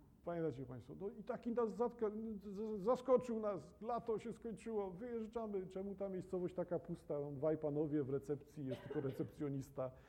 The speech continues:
no, sporadycznie pojawiają się ci przyjaciele, mały, duży, adio pomidory, to jest akurat ten fragment. No to możemy to zrozumieć w ten sposób, no, że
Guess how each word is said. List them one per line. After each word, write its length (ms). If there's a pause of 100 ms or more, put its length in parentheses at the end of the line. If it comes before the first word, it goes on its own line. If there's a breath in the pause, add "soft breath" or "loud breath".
(180 loud breath)
no, 60
sporadycznie 640
pojawiają 580
się 160
ci 340 (160)
przyjaciele, 580
mały, 300
duży, 720 (280 loud breath)
adio 360
pomidory, 680
to 80
jest 120
akurat 380
ten 260 (260)
fragment. 640 (1400 loud breath)
No 120
to 260
możemy 320
to 120
zrozumieć 340
w 40
ten 160
sposób, 420
no, 100
że 100